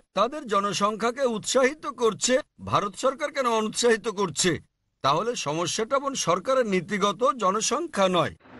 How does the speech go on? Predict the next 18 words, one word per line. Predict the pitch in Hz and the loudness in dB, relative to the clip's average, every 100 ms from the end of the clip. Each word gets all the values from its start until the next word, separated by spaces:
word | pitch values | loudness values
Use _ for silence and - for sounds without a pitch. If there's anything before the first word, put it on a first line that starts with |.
| - - - - - - - - - - - - - - - - - - - - | -16 -14 -12 -10 -8 -6 -6 -4 -4 -4 -6 -6 -6 -6 -4 -4 -4 -4 -4 0
আপনি | 254 381 285 | 0 0 2
জানেন | 247 240 233 | 0 0 0
কিনা, | 220 | 4
এখন | 208 202 - 214 208 - 117 | 4 4 0 -4 -4 -8 -10
দুটো | 170 269 330 | -8 -6 -6
দেশ | 302 269 233 | 2 4 4
যারা | 190 220 | 0 0
সুপার | 202 220 269 302 | -2 0 0 0
পাওয়ার | 349 262 | 0 2
হওয়ার | 220 220 208 | 4 2 2
জন্য | 170 208 202 190 151 _ - | 0 0 0 0 -2 _ -6
প্রতিযোগিতা | 214 277 285 262 208 | -6 -6 -6 -2 0
করছে, | 208 190 240 262 - _ _ | 0 0 4 2 2 _ _
এরা | 196 214 | 0 0
হচ্ছে | 180 | 0
চীন | - 247 294 | -6 -4 0
আর | 269 | 2
ভারত। | 190 208 | 4 2